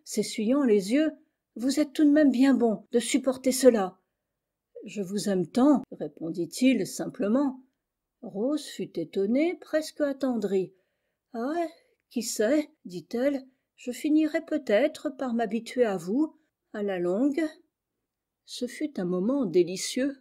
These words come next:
pour Raynald. Jamais Rose ne lui avait dit une parole aussi tendre. Jusqu'à la fin de l'année mille huit cent soixante-six, calme plat, la Pénélope était au Mexique.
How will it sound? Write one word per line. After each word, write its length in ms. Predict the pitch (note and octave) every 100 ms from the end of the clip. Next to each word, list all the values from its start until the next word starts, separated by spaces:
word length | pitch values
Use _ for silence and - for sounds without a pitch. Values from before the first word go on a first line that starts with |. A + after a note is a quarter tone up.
| _
pour 160 | A#3+ A#3+
Raynald. 600 | F#3 E3+ B2+ D#3 - - _ _ -
Jamais 540 | D#3+ A3 G#3+ G#3+ G3+
Rose 480 | F3 F#3+ G#3+ B3 B3+ -
ne 100 | G#3
lui 220 | A3+ D4
avait 240 | B3+ F3+ E3
dit 180 | F#3+
une 320 | B3 G#3+ A3+ G#3
parole 640 | G3 D#3 D3+ F3 G#3 A3+ _
aussi 400 | - B3 - F3+
tendre. 580 | - - - - - _ _ _ _ _ _ _ _ _ _ _ -
Jusqu'à 480 | F#3+ D4 D4+ - D#4+
la 140 | F3
fin 380 | - - A#3 E3+
de 120 | D#3+
l'année 420 | F3 F#3 A3+ F#3+
mille 220 | F3 A#3
huit 120 | G#3+ A3+
cent 220 | F#3 D3+
soixante-six, 880 | - B3 - E3+ - A#3 A#3 - -
calme 420 | - D4 C4 G#3
plat, 360 | G3+ - A3 - _ _ -
la 120 | G#3+
Pénélope 600 | A3+ E4 C4 F#3+ F#3 A3+
était 300 | G3+ F#3 C#4
au 60 | B3+
Mexique. 640 | G3 F3+ - - _ -